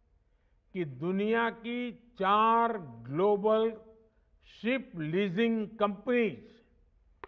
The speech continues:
गिफ्ट आईएफएससी के साथ रजिस्टर भी करा चुकी हैं। मैं इस समिट में आई अन्य शिपिंग,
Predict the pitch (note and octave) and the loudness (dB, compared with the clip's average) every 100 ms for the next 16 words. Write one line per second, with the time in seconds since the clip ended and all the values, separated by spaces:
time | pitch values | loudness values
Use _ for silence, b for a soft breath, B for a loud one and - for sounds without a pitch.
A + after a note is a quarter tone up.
0 | - _ B2 G#2+ D3+ B3+ B3+ - - - | -20 _ -20 -6 2 2 2 -8 -20 -20
1 | _ _ _ _ _ _ _ _ F3 G3+ | _ _ _ _ _ _ _ _ 2 4
2 | A3 G#3 F#3+ F#3+ - G3 G3+ - F3+ - | 4 4 2 2 0 -6 -6 -6 -8 -6
3 | E3 G3 G3+ G3+ - _ _ _ _ _ | -2 0 -2 -4 -18 _ _ _ _ _
4 | C3 D#3 D#3 F3+ - F3+ D#3+ G#3+ G#3+ - | -4 -4 -2 -4 -2 -4 -2 -6 -8 -4
5 | G3 G3 F#3 D#3 B2+ - G#2+ - - _ | 0 0 -2 -8 -16 -18 -20 -20 -20 _
6 | _ _ _ _ - _ _ _ _ _ | _ _ _ _ -20 _ _ _ _ _
7 | _ _ _ _ - C3 E3 E3+ - - | _ _ _ _ -10 -2 -2 -2 -8 -6
8 | E3+ G#3+ G#3+ G3 A3+ A#3+ A3+ - _ _ | -2 -2 -2 -4 -4 -4 -10 -20 _ _
9 | _ _ _ _ _ _ _ _ _ _ | _ _ _ _ _ _ _ _ _ _
10 | _ _ - _ _ F3 G#3 A#3 B3 A#3+ | _ _ -20 _ _ 4 4 4 0 -2
11 | A3+ C4+ D4 C#4 G#3+ - A3+ C#4 B3+ B3+ | -2 0 2 2 2 -4 -8 -4 -6 -6